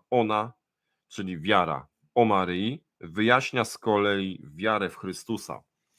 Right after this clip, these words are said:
Czyli kiedy widzimy Maryję i widzimy to, że tak bardzo zaufała Bogu,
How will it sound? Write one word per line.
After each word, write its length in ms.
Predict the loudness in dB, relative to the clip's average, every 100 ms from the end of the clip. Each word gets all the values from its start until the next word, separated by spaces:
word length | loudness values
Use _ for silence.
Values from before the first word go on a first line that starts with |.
| -20 -20 -20 -20 -20 -8
Czyli 220 | -2 0
kiedy 260 | 2 2 0
widzimy 320 | -2 2 4
Maryję 420 | 6 6 4 2
i 60 | 0
widzimy 360 | -2 -2 -2 0
to, 200 | 0 0
że 120 | -2
tak 200 | -4 2
bardzo 320 | 2 2 -2
zaufała 500 | -2 -2 -2 -2 0
Bogu, 420 | -2 -4 -4 -6